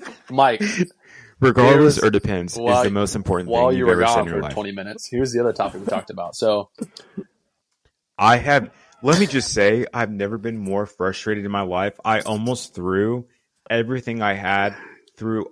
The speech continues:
Speaker 2: all the
Speaker 1: Well,
Speaker 2: windows I had here because,
Speaker 1: it must be all
Speaker 2: of
Speaker 1: the steroids you
Speaker 2: course,
Speaker 1: take.
Speaker 2: I'm the one that is causing a scene, and it's never me.
Speaker 1: <laughs>
Speaker 2: And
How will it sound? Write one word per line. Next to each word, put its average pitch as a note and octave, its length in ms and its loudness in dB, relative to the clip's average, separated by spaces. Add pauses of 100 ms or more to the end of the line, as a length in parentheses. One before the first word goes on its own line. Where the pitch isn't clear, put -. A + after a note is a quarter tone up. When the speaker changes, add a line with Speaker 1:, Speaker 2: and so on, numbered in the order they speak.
Speaker 2:
all G#2 340 -2
the G#2 120 -4
Speaker 1:
Well, F#2+ 120 -4
Speaker 2:
windows F#2 300 -2
I E2 80 -2
had D#2+ 220 -4
here C2+ 300 -8 (340)
because, G2+ 580 -2 (140)
Speaker 1:
it A#2+ 60 -14
must B2 200 -4
be C#3+ 60 2
all A#2+ 80 4
Speaker 2:
of G2+ 100 -6
Speaker 1:
the - 80 -2
steroids B2 60 2
you C#3+ 60 4
Speaker 2:
course, G2 300 2
Speaker 1:
take. - 100 -10 (760)
Speaker 2:
I'm C#3 300 -2
the C3 100 -2
one F#2+ 540 -4 (160)
that G2+ 560 -4 (120)
is G#2 160 -10
causing F#2+ 680 -2 (120)
a F2+ 60 -8
scene, E2+ 560 -10 (160)
and G2+ 440 -2 (120)
it's G#2 200 -4
never G2+ 460 2
me. E2+ 360 -8
Speaker 1:
<laughs> - 40 -20 (360)
Speaker 2:
And A2 420 -2